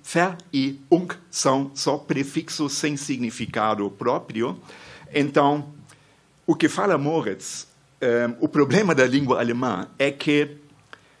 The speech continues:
tanto o falante quanto o ouvinte se precipitam,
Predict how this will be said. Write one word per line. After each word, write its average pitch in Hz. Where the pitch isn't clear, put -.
tanto 226
o 156
falante 127
quanto 175
o 147
ouvinte 139
se 175
precipitam, 175